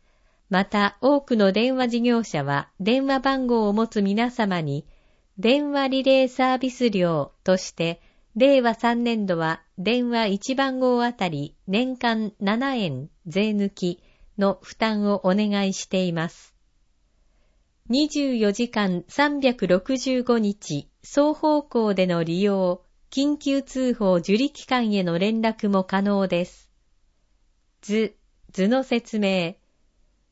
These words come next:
電話リレーサービスの仕組みをイラストと文字で表した図。左側、聴覚障害者は、パソコンのカメラを使っ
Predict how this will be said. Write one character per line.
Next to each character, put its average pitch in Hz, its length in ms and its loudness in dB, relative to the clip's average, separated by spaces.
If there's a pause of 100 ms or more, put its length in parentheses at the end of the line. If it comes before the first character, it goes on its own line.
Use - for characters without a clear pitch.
(300)
電 277 260 2
話 294 140 0
リ 277 140 0
レ 277 200 6
ー - 20 4
サ 269 220 0
ー 254 40 0
ビ 226 140 -2
ス 208 100 -4
の 180 140 2
仕 - 180 -6
組 226 280 0
み 202 60 2
を 196 220 0 (140)
イ 190 100 -4
ラ 247 180 0
ス - 120 -18
ト 233 120 0
と 226 140 0
文 254 160 0
字 247 140 -4
で 185 120 0
表 208 380 -2
し - 100 -14
た 156 200 -4
図。 151 260 -6 (840)
左 254 500 -2
側、 220 420 -2 (300)
聴 285 260 2
覚 285 240 -2
障 269 320 2
害 247 220 0
者 143 340 -6 (220)
は、 180 240 -8 (400)
パ 202 140 -2
ソ 294 180 0
コ 294 180 0
ン 269 80 -4
の 269 140 0
カ 285 160 -2
メ 277 140 -2
ラ 226 180 0
を 190 80 -2
使 - 260 -4
っ 214 80 -4